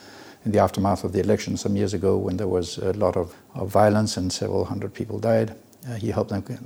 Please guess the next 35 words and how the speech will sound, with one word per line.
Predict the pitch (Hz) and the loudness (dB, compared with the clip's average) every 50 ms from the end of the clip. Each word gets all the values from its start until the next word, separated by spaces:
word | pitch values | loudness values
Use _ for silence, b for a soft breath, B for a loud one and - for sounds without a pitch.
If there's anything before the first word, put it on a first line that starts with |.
| - - | -16 -12
get | - - 107 | -12 -8 -4
back | - 107 104 - | -2 -2 -2 -2
from | - - 101 92 | -2 -4 -2 -2
the | 95 | 0
brink. | 90 - 113 110 110 - - B B B B B B B B | 2 2 2 2 0 -2 -10 B B B B B B B B
He | - - | -6 -4
helped | 90 101 104 101 | -4 -2 -2 -4
them | 101 95 | -2 0
get | 101 92 95 | 0 2 2
a | |
new | 90 92 92 | 2 2 0
constitution. | 90 - 92 - 90 - - 117 110 - - 110 101 - - - - | 0 -2 -6 -6 -8 -2 -2 0 0 0 -2 -6 -8 -10 -16 -12 -2
And | - 110 110 104 | 2 4 4 4
he | 101 107 113 101 | 4 6 4 6
has | 110 110 104 98 92 - - | 6 6 6 4 2 2 4
helped | - 113 104 - - | 4 4 4 4 0
lots | - 104 95 98 107 110 104 - - | -4 -4 2 4 4 4 4 2 -2
of | 95 - | -4 -2
countries, | - 104 98 - - 92 87 85 - - - | -2 -2 -2 -2 -2 -2 -4 -4 -6 -8 -8
most | 110 107 110 120 120 123 - - - | -8 -8 -6 -4 -4 -4 -4 -4 -2
of | 101 | -2
which | 92 92 90 90 - - - - - - - _ _ - _ _ - | 0 0 -2 -2 -4 -8 -8 -10 -16 -20 -20 _ _ -20 _ _ -16
we | - - - - - - _ - _ | -16 -16 -14 -16 -18 -20 _ -14 _
don't | - 101 95 95 | -4 -2 0 2
know | 101 104 104 | 2 4 4
about, | 95 82 92 90 95 - - - | 4 4 4 2 2 0 -6 -10
in | - 101 98 98 | -10 -8 -8 -8
coming | - - - 98 98 101 95 | -8 -6 -4 -4 -2 -2 -2
up | 90 87 - - | -2 -2 -4 -6
with | - - | -8 -8
solutions | - - 98 98 95 - - - | -6 -6 -6 -6 -6 -8 -10 -10
to | - - 107 | -10 -10 -8
their | 101 101 104 | -6 -4 -6
internal | 101 - - 110 107 104 | -4 -4 -4 -4 -4 -6
crisis. | 107 - - 107 104 - - - - - | -6 -4 -4 -4 -4 -6 -8 -10 -12 -14